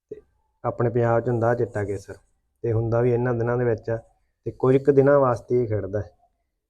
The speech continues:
ਤੇ ਇਹਦੇ ਵਿੱਚ ਵੀ ਕੇਸਰ ਹੁੰਦਾ ਹੈ, ਤੁਹਾਨੂੰ ਦੱਸ ਦਿਆਂ ਵੀ ਕੱਢ ਕੇ ਕਿਵੇਂ ਨਿਕਲਦਾ ਹੈ। ਆਪਣੇ ਪੰਜਾਬ ਦੇ ਵਿੱਚ ਵੀ ਹੁੰਦਾ ਹੈ, ਅਹ, ਸਫੇਦ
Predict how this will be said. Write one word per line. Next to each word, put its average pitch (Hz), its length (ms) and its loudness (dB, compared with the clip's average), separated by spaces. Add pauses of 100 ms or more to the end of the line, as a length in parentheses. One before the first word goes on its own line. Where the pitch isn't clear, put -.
(280)
ਤੇ 104 360 2 (680)
ਇਹਦੇ 131 220 8
ਵਿੱਚ 139 220 8
ਵੀ 147 100 2
ਕੇਸਰ 123 380 0
ਹੁੰਦਾ 117 280 2
ਹੈ, 113 160 -14 (520)
ਤੁਹਾਨੂੰ 120 180 -2
ਦੱਸ 110 180 0
ਦਿਆਂ 110 160 -2
ਵੀ 117 100 -2
ਕੱਢ 117 260 -2
ਕੇ 120 200 -4
ਕਿਵੇਂ 110 440 -2
ਨਿਕਲਦਾ 113 400 -4
ਹੈ। 101 140 -12 (440)
ਆਪਣੇ 113 220 -4
ਪੰਜਾਬ 113 360 0
ਦੇ 117 80 0
ਵਿੱਚ 113 240 -2
ਵੀ 120 100 2
ਹੁੰਦਾ 117 240 0
ਹੈ, 113 160 2
ਅਹ, - 880 -8
ਸਫੇਦ 117 520 0